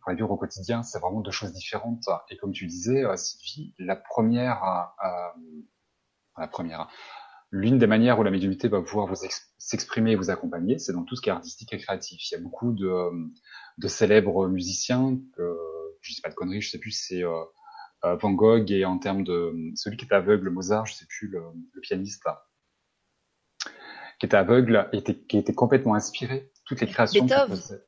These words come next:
Speaker 1: Ou Beethoven, je sais plus,
Speaker 2: Ah
Speaker 1: ouais.
Speaker 2: non, il était sourd, attends, non, je dis des bêtises, il était sourd,
Speaker 1: Voilà,
Speaker 2: il était pas
Speaker 1: sourd, c'est ça, pardon. Euh, du coup, c-, c'était des médiums comme Walt Disney. Walt Disney était médium,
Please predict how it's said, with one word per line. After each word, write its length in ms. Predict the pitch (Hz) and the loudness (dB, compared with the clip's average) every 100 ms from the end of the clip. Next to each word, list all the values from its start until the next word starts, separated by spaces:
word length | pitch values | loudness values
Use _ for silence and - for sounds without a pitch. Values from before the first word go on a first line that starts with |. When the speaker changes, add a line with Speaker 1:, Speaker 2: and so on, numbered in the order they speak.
| _ - | _ -4
Speaker 1:
Ou 60 | |
Beethoven, 480 | 90 107 110 110 110 | 0 2 2 4 4
je 80 | - | 2
sais 160 | - | -8
plus, 260 | - - - | -12 -10 -4
Speaker 2:
Ah 40 | - | 6
Speaker 1:
ouais. 40 | |
Speaker 2:
non, 60 | 269 | 8
il 100 | 240 | 8
était 160 | 240 240 | 6 4
sourd, 240 | - 311 | 4 4
attends, 180 | 196 208 | 4 0
non, 100 | 196 | -6
je 60 | - _ - | -8 _ -12
dis 80 | |
des 80 | 202 | -8
bêtises, 280 | 202 - 190 | -8 -6 -4
il 60 | 170 | -4
était 180 | - | -2
sourd, 100 | 180 - | -2 6
Speaker 1:
Voilà, 200 | 123 123 | 8 10
Speaker 2:
il 20 | |
était 140 | - | 6
pas 80 | 185 | 4
Speaker 1:
sourd, 340 | 135 104 101 - | 4 4 0 -4
c'est 140 | 123 | -4
ça, 260 | - - - | 2 4 6
pardon. 360 | 104 98 98 - 403 - - - _ _ _ _ _ _ - 208 220 208 98 - 110 | 4 4 4 0 -4 -8 -14 -20 _ _ _ _ _ _ -6 0 2 4 2 4 8
Euh, 220 | 110 110 | 10 10
du 140 | 113 | 6
coup, 260 | - 220 202 | 2 4 4
c-, 220 | 127 - - | 4 0 2
c'était 300 | 139 131 170 | 4 6 8
des 100 | 139 | 8
médiums 440 | 113 127 127 123 | 6 8 6 6
comme 140 | 135 | 8
Walt 100 | 123 | 8
Disney. 380 | 120 127 - 156 | 8 4 2 6
Walt 160 | 123 117 | 10 8
Disney 320 | 104 - 131 | 6 0 -2
était 140 | 123 123 | 2 4
médium, 360 | 107 110 107 | 6 6 4